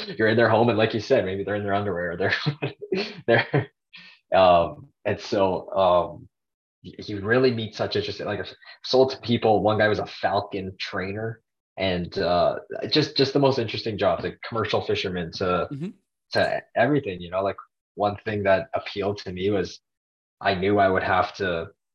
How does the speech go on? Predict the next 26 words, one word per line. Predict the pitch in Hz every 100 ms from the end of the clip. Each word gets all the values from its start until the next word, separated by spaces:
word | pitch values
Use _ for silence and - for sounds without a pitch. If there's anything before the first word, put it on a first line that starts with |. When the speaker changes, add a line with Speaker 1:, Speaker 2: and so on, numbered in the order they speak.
| _ _ _ -
Speaker 1:
be | 87
able | 87 - _ -
to | 87
sell | - 87 95
to | - 87 82 - _ _ _
single | - 80 95
moms | 101 107 78 -
and | 82 73
elderly | 69 - 85 85 -
couples | 92 82 73 71 -
and | 80 80 76 73 _ _ -
young | 87
couples | 95 98 80 73 76
and, | 71 73 _ _ _ _ - -
and | - -
everyone | 113 110 107 - 107 104 92 98 76
under | 87 82
the | -
sun. | - 82 85 80
So | - 82 73
it, | - 82 - -
uh, | 85 73 69 - _ _ _ _ _ _ _ _ _ -
um, | - 71 65 - _ _ _ _
it, | 104
it | 87 101 - 110
really, | 131 139 113 -